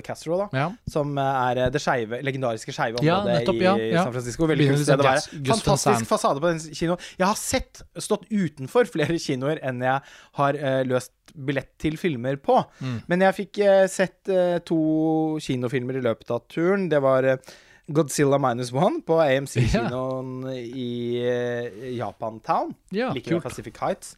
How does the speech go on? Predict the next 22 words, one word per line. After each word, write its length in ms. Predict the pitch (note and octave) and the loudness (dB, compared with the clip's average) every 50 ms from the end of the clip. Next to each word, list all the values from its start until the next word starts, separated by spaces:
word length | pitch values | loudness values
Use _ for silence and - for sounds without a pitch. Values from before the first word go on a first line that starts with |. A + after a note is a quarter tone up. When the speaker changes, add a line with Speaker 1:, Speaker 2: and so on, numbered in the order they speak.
| - | -2
Speaker 2:
Den 220 | C#3 D3+ E3 F3+ F3+ | 2 4 4 6 6
har 160 | E3+ D#3+ C#3+ | 4 4 2
jo 20 | B2 A2 | 2 0
også 60 | A#2+ | -4
gått 120 | A#2+ A2+ - | -6 -6 -8
på 80 | - | -8
kino 240 | - - G#2+ G2+ G#2 | -10 -10 -10 -8 -8
i 60 | G#2 G#2 | -10 -10
Norge 340 | G2+ G#2 G#2 G#2+ A2+ A2+ - | -10 -12 -14 -16 -20 -20 -18
før 160 | - A2+ G#2+ | -14 -12 -10
jul. 120 | A2 B2+ C#3 _ _ _ _ _ _ _ - | -10 -12 -14 _ _ _ _ _ _ _ -4
Speaker 1:
Ja, 160 | - C#3 F3+ A#3+ - - | 0 0 0 -2 -4 -4
på 300 | - D#3 C#3+ C#3 C#3 C#3 C3+ | 0 2 4 4 4 2 0
Cinemateket 520 | D3 C3+ C3 B2+ - A#2 G2+ - _ - A2+ G#2+ G#2+ G#2+ G#2+ A2 | -2 -6 -6 -4 -4 -4 -6 -6 _ -10 -8 -6 -6 -6 -6 -6
i 40 | A2+ | -8
hvert 160 | A2 - - | -8 -8 -6
fall. 200 | - D3+ F#3+ A3+ _ | -4 -4 -4 -4 _
Speaker 2:
Mm. 160 | _ C#3+ C#3 C3+ _ _ _ _ - | _ -20 -20 -20 _ _ _ _ -10
Speaker 1:
Ja, 120 | - F3 - - | -8 -8 -8 -6
den 200 | C3 B2+ C3 C3+ | -4 -4 -2 -2
likte 260 | C3+ B2+ - - C3 | -4 -6 -6 -6 -6
jeg 20 | B2+ | -6